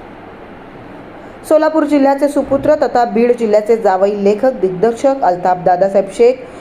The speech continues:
यांच्या कर्मयोगी आबासाहेब या चित्रपटाला आंतरराष्ट्रीय दर्जाचा पुरस्कार मिळाला आहे. या चित्रपटामुळं दिग्दर्शक अल्ताफ दादासाहेब शेख यांच्या शिरपेचात आणखी एक मानाचा तुरा रोवला गेलाय. कर्मयोगी आबासाहेब या चित्रपटाची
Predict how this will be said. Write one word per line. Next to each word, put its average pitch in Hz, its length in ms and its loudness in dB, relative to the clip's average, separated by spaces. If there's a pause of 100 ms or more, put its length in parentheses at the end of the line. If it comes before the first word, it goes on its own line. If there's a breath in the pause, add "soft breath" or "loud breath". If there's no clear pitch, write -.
(140 loud breath)
यांच्या 277 340 2
कर्मयोगी 277 560 4
आबासाहेब 220 500 0
या 196 140 2
चित्रपटाला 269 680 0
आंतरराष्ट्रीय 233 680 0
दर्जाचा 190 540 0 (360 loud breath)
पुरस्कार 294 520 0
मिळाला 190 360 0
आहे. 196 300 0 (280 loud breath)
या 320 120 4
चित्रपटामुळं 311 1040 2
दिग्दर्शक 226 540 0
अल्ताफ 185 440 0
दादासाहेब 196 440 0
शेख 240 280 0
यांच्या 180 300 0
शिरपेचात 240 540 0 (360 loud breath)
आणखी 294 280 0
एक 320 160 0
मानाचा 277 400 0
तुरा 185 400 0
रोवला 196 320 2
गेलाय. 165 360 0 (340)
कर्मयोगी 294 500 4
आबासाहेब 247 480 2
या 240 220 2
चित्रपटाची 208 800 -2